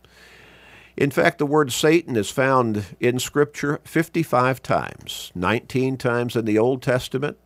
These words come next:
and thirty-six times in the New Testament.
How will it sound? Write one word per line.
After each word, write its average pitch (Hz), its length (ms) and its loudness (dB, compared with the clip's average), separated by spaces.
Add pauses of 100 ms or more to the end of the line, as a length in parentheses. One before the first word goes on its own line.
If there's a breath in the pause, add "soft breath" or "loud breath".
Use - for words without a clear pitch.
(200)
and 87 420 -2
thirty-six 120 560 -2
times 104 400 -2
in 123 100 -4
the 123 100 -6
New - 160 -6
Testament. - 520 -8